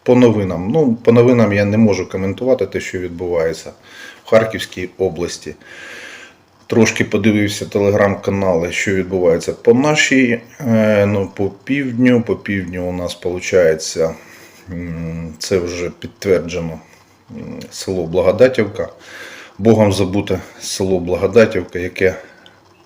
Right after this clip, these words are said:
стоїть, е, в і злучині річ-,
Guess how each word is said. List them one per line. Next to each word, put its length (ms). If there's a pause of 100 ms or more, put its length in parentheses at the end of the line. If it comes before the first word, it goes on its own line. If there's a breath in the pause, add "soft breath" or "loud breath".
(520 loud breath)
стоїть, 680
е, 440
в 360 (1200 loud breath)
і 100
злучині 800
річ-, 400